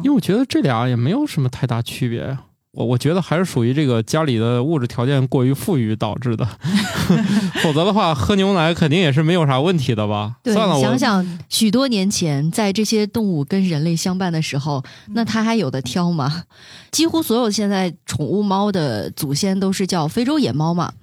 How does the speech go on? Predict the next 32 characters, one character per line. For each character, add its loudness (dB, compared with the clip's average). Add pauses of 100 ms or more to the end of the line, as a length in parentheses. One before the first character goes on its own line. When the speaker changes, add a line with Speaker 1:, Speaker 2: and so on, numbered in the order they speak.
Speaker 1:
嗯。 2
Speaker 3:
嗯。 -4
Speaker 2:
它 -2
的 2
食 -2
谱 0
里 2
面 2
压 0
根 0
儿 2
就 4
没 4
有 2
鱼。 2
Speaker 1:
没 2
有 2
鱼， -2
所 -2
以 2
你 2
们 2
喂 2
鱼 0
很 -2
容 2
易 2
给 4
猫 0
卡 -8
住。 -2
Speaker 3:
对。 -14